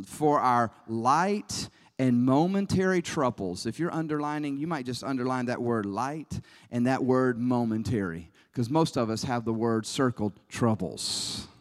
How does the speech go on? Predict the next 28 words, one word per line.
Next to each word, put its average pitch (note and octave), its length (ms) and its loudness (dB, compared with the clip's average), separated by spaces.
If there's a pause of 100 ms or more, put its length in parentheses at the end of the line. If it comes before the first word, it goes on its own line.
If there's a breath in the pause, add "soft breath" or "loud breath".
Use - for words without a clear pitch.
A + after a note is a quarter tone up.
(1200)
We F3 120 4
focus D#3+ 520 0
on D3+ 180 0
that. D#3 300 -4 (1120 soft breath)
Paul E3 320 6
is C#3 100 0
saying D3 240 0
it's C#3 180 -2
all E3+ 720 4
relative. A#2 640 0
It G2+ 60 -6
depends C3 400 -2
on B2 160 -2
your A#2 100 2
vision, G#2+ 500 0
your A2 120 0
dream, A#2 440 -2
your G#2 120 -4
perspective. - 640 -4
He B2+ 80 -4
says, A#2 260 -4
"For B2+ 200 -4
our A2+ 200 2
light D3+ 380 -2
and C3 100 -4
our A#2 140 0
momentary C3 720 0
troubles G#2+ 580 -2